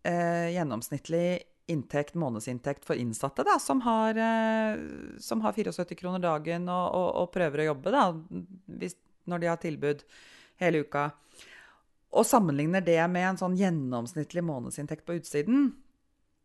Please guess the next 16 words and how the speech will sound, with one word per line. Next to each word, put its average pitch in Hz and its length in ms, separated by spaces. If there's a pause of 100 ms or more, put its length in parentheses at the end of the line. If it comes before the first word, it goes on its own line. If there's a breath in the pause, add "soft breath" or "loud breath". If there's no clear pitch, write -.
(1300 loud breath)
så 226 240
vil 208 160
det 175 160
si 180 320
at - 240
en 190 480
samtale 170 800
herfra 165 240
som 185 160
koster - 260
fem 160 220
kroner, 220 560 (720)
ville 180 240
på 147 140
utsida 139 260
kosta 147 320